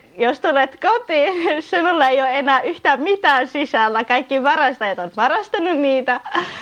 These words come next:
Sen takia aina kaikki laittaa ovet lukkoon ja kaikkea. Mut Suomessa oli kaikkea, niinku, sille, ihmiset vaan oli, niinku, rauhaa niillä oli. Ei ne, niinku, pelkännyt, että joku varastaa. Ne vaan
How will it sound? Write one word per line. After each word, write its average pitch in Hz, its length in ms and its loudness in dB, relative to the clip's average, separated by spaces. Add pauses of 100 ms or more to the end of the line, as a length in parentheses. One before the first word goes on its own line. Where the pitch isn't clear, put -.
(140)
Sen 285 280 0
takia 269 280 0
aina 208 200 -4
kaikki 220 340 0
laittaa 226 360 0
ovet 233 340 0
lukkoon 196 640 -2
ja 165 120 -4
kaikkea. 269 560 -2 (420)
Mut 240 200 -2
Suomessa 294 580 0
oli 233 200 0
kaikkea, 233 520 0 (240)
niinku, 233 300 -4
sille, 220 560 0
ihmiset 330 560 -2
vaan 277 280 2 (400)
oli, 262 540 0 (120)
niinku, 320 300 -2
rauhaa 208 920 0
niillä 190 600 -2
oli. 196 300 -4 (480)
Ei 277 180 2
ne, 285 160 0
niinku, 233 480 -4 (360)
pelkännyt, 247 520 2
että 190 240 -2
joku 196 320 -2
varastaa. 214 560 0
Ne 202 160 -4
vaan 277 240 2